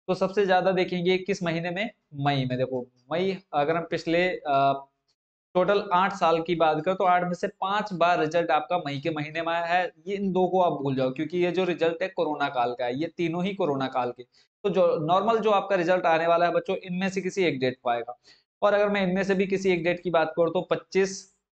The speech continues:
मई आपकी फिक्स date हो चुकी है,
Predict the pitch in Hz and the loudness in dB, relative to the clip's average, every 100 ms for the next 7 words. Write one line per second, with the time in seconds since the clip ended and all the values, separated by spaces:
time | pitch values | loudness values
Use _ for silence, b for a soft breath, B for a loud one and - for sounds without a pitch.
0 | _ _ _ _ _ _ _ _ - 143 | _ _ _ _ _ _ _ _ -10 -4
1 | 151 170 156 139 - 165 160 151 - 139 | -2 0 2 0 0 -4 -2 -6 -4 -2
2 | 151 143 131 127 123 117 | -2 0 -6 -6 -8 -8